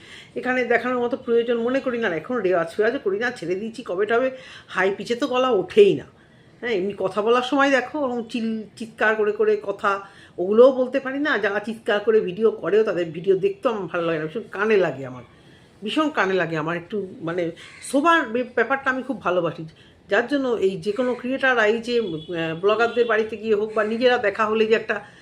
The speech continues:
ওই হ্যাঁ, হ্যাঁ, হ্যাঁ, হ্যাঁ, হ্যাঁ করে, ওটা ছিল, ওটা বিয়ের আগে ক্লাস নাইন টেন অবধিও ছিল। তারপর থেকেই মানে কেমন যেন নিজে পাল্টে গিয়ে আমার ওই সোবারনেসটা আমার বেশি ভালো লাগে। সব কিছুতেই হ্যাঁ, হ্যাঁ, হ্যাঁ, হ্যাঁ, হ্যাঁ, বিশেষ করে ক্যামেরা on করে তো পারবোই না।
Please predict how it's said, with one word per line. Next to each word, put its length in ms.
ওই 60
হ্যাঁ, 160
হ্যাঁ, 160
হ্যাঁ, 200
হ্যাঁ, 140
হ্যাঁ 200
করে, 220
ওটা 140
ছিল, 240
ওটা 180
বিয়ের 340
আগে 260
ক্লাস 300
নাইন 280
টেন 160
অবধিও 280
ছিল। 220
তারপর 280
থেকেই 360
মানে 300
কেমন 200
যেন 180
নিজে 320
পাল্টে 320
গিয়ে 160
আমার 160
ওই 60
সোবারনেসটা 640
আমার 100
বেশি 200
ভালো 160
লাগে। 220
সব 220
কিছুতেই 320
হ্যাঁ, 240
হ্যাঁ, 140
হ্যাঁ, 260
হ্যাঁ, 80
হ্যাঁ, 240
বিশেষ 220
করে 160
ক্যামেরা 460
on 60
করে 160
তো 100
পারবোই 440
না। 200